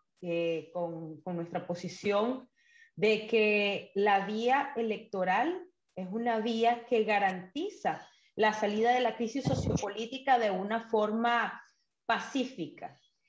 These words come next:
Eh, lo que nosotros estamos planteando, tal como lo ha planteado la comunidad internacional en sus múltiples intervenciones y como la misma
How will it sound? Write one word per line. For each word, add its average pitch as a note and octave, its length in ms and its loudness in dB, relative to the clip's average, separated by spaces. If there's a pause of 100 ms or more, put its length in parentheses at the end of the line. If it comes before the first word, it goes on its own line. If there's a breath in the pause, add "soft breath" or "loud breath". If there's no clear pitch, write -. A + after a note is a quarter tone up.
(380)
Eh, G#3 320 2
lo G3+ 140 0
que G#3+ 100 -2
nosotros G3 380 -6
estamos A#3+ 360 0
planteando, G#3+ 720 -2
tal D#3+ 240 0
como E3+ 240 -2
lo D#3+ 100 2
ha D#3+ 100 0
planteado G3 520 0
la G3 180 0
comunidad F3 440 -6
internacional G3 840 -2
en F#3+ 120 -2
sus F3+ 160 -6
múltiples F#3+ 500 -4
intervenciones F#3+ 920 -2
y F#3+ 80 -4
como E3+ 220 -4
la E3 100 0
misma F3+ 720 0